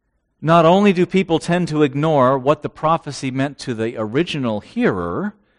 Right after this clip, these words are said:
but they will look at their place in history and make associations that confuse their ability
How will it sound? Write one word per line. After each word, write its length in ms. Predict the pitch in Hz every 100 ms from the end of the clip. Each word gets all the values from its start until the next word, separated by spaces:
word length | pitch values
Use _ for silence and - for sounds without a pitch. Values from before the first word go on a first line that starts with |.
| _ _ _ -
but 160 | 151
they 160 | 175 180
will 200 | 160 143
look 200 | 196 180
at 120 | 160
their 200 | 165 196
place 400 | - 190 170 -
in 100 | 151
history 680 | 139 202 - - 127 123 147
and 220 | 147 147
make 180 | 156 147
associations 1200 | 135 - 180 220 - 175 196 208 131 107 127 -
that 180 | 147 -
confuse 580 | 143 131 170 202 226
their 200 | - 156
ability 600 | 147 170 208 135 120 131